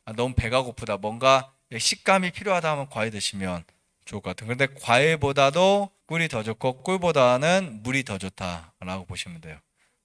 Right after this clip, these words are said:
아, 제 말은 뭐냐면 저녁에 칼로리 제로식이 가장 좋다는 거예요. 이해하시겠죠? 밥보다는 사과, 사과보다는 꿀, 꿀보다는, 네.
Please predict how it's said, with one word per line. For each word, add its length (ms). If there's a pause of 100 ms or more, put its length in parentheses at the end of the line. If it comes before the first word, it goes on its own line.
(720)
아, 60
제 140
말은 260
뭐냐면 440
저녁에 680
칼로리 840
제로식이 840
가장 300
좋다는 420
거예요. 340 (340)
이해하시겠죠? 580 (440)
밥보다는 840
사과, 500 (460)
사과보다는 760
꿀, 380 (340)
꿀보다는, 640 (340)
네. 120